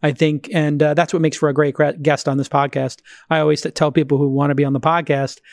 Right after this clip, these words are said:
like, the currency of the realm here is honesty and just opening up, and, and it's, it's good to know you. And I think maybe, you know, when this is all over, I'd love to, uh,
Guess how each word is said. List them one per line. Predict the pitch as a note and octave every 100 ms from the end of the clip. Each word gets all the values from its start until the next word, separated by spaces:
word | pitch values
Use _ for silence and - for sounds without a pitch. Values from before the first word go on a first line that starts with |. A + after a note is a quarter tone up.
| - - - -
like, | D3 -
the |
currency | - G3 G#3 G3+
of | E3+
the | D3
realm | C#3+ D3+ D#3
here | D3+ C3+
is | -
honesty | C#3+ D3 C#3 D3
and | C#3 C3+
just | C3 D#3+
opening | C#3+ C3+ C3+
up, | C3+ C3+
and, | C3+ B2+
and | D3 C3+ B2+
it's, | D3+ -
it's | D#3
good | - F#3
to | E3
know | D3+ D3+
you. | C#3+
And | C#3
I | C#3+
think | C#3 C#3+
maybe, | D3+ C#3+ C#3+ C3+ - - - -
you |
know, | D#3
when | D3
this | C#3+ -
is | C#3+
all | C#3+ C#3
over, | D3+ C#3+
I'd | C#3
love | C3 C3+
to, | - C#3 C3+
uh, | C3+ C3 B2+